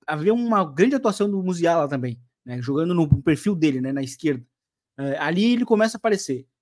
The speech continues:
porque é onde ele realmente mais, onde melhor ele joga, né? Ou é começando como dez, ou jogando ali na esquerda, partindo muito pra dentro. E aí a gente viu ele explorando muito melhor, eh, esses espaços do que o Sané no primeiro tempo, né? Então, que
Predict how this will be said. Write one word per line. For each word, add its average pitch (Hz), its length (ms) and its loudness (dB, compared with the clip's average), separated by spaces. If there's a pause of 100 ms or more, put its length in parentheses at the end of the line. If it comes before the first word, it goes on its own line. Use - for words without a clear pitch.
porque - 140 -2
é 190 40 4
onde 196 140 2
ele 214 200 -4 (220)
realmente 220 380 2
mais, 214 320 0 (240)
onde 208 180 -2
melhor 214 220 4
ele 262 140 0
joga, 175 340 4
né? 143 160 -2
Ou 208 260 2
é 185 240 2 (180)
começando 170 380 -4
como 185 180 -2
dez, 165 380 0 (320)
ou 175 140 -2
jogando 180 640 -2 (420)
ali 156 180 0
na 175 80 0
esquerda, 175 480 -2 (540)
partindo 175 380 0
muito 170 260 -4
pra 196 140 0
dentro. 135 320 -4
E 147 80 0
aí 165 360 -2
a 175 40 0
gente 180 180 -6
viu 190 320 -4 (340)
ele 180 160 2
explorando 190 480 2
muito 247 320 -2
melhor, 190 600 2 (240)
eh, 151 300 -10
esses 160 320 -10
espaços 175 720 -4 (360)
do 165 160 -6
que 190 220 -4
o 196 40 0
Sané 208 300 0
no 220 120 2
primeiro 156 200 -2
tempo, 123 320 -14
né? 135 120 -4
Então, 143 240 -2
que 143 120 -12